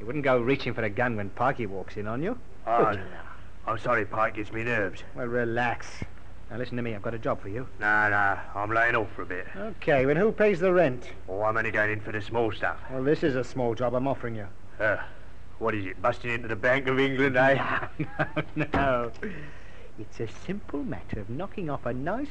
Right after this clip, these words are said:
Speaker 1: new motor.
Speaker 2: Uh-huh. Well, what's the dope?
Speaker 1: Well, it's this way. The car belongs to a fellow named Lambert who lives at fourteen Graysdyke Crescent. See?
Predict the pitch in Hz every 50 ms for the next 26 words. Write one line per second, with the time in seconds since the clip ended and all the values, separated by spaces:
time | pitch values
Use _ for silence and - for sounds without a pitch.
0 | - - 220 233 240 233 220 208 202 185 156 131 - - - - - - - -
1 | - - - - - - - - - 87 87 85 87 101 113 110 101 101 - -
2 | - - - - - - - - 87 87 95 107 127 - - 113 95 95 87 80
3 | 80 - - 101 101 101 - 123 110 - - 95 87 - - - - - - -
4 | - - - - 110 - - 160 190 185 175 175 170 156 - 156 139 - - 165
5 | 160 151 151 147 143 131 123 127 139 147 143 120 107 92 95 95 - 117 117 123
6 | 117 107 123 120 - - - 165 170 165 - 151 147 139 123 110 135 139 151 123
7 | 107 120 139 139 127 - - - 143 131 - - - - - - - - - 139
8 | 165 214